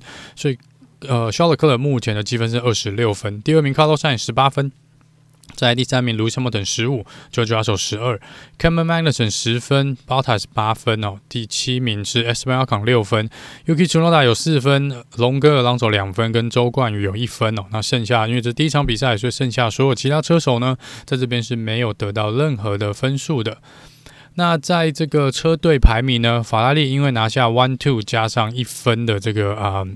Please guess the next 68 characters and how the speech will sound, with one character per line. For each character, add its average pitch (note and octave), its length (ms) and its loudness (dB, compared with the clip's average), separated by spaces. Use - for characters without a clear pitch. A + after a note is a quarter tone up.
fastest A#2+ 460 -2
lap A2+ 280 2
哦， A#2 140 -8
现 - 160 -6
在 B2+ 100 4
积 C#3 220 -4
分 C3+ 340 0
来 G#2+ 160 0
到 A2+ 160 2
四 C3+ 200 -2
十 A2 100 -2
四 A#2 320 -4
分。 G#2+ 340 -2
那 G#2+ 120 -4
Mercedes C3+ 580 0
呢， A2+ 140 2
在 A2+ 120 2
第 B2 200 -2
二 B2+ 100 2
名 G#2+ 180 -4
二 A#2 120 0
十 G#2 100 -4
七 A2+ 300 -2
哦， G2 120 -2
第 F3+ 80 0
三 E3+ 240 2
名 C#3+ 160 2
竟 D3+ 120 2
然 B2+ 160 4
是 C3 120 2
我 A2 100 2
们 G2 80 -6
的 G2+ 100 0
Haas， A#2+ 520 -2
他 A#2+ 160 -2
有 A2+ 100 0
十 G2 500 -4
分， B2 360 -4
第 C#3+ 120 -6
四 D3+ 160 2
名 C3+ 140 2
Alfa D#3 280 4
Romeo C#3+ 400 4
九 A2+ 320 2
分， D#3 420 2
第 E3 120 0
五 C3+ 120 2
名 A2 200 -2
是 B2 140 -4
Alpine， B2+ 460 2
呃， G2+ 240 0
八 A#2 280 -2
分， A2+ 320 0
再 A2+ 160 2
来 G#2 160 0
是 G#2+ 300 0
第 B2+ 160 -2
六 A#2+ 240 0
AlphaTauri A2 720 2
有 G2+ 180 0
Yuki B2 420 -2
Tsunoda B2+ 400 0
所 G2+ 160 -4
拿 F#2+ 160 -4
下 G#2+ 160 0
的 G2 80 -2
四 G#2 320 -4
分。 G#2 240 -2